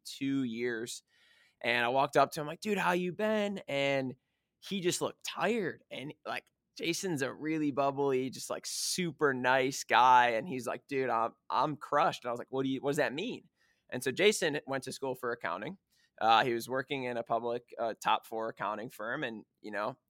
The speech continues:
during busy season, you're working seven days a week. So this is a Saturday night. And he's like, "I gotta go into work tomorrow." I'm like, "What is that even? Like, why?" And so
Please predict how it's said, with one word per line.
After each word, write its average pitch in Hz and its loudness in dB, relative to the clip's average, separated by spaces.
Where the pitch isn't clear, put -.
during 127 -2
busy 139 0
season, 165 -4
you're 123 -2
working 123 -4
seven 123 -2
days 123 -4
a 117 -6
week. 135 -8
So 101 -8
this 120 -6
is 147 -6
a 147 -2
Saturday 135 2
night. 123 0
And 196 -6
he's 117 -6
like, - -6
"I 127 -4
gotta 123 2
go 123 -2
into 120 -8
work 117 -4
tomorrow." 139 2
I'm 120 0
like, 117 -8
"What 160 -2
is 180 -2
that 143 2
even? 127 -8
Like, - -16
why?" 208 -2
And 143 4
so 139 8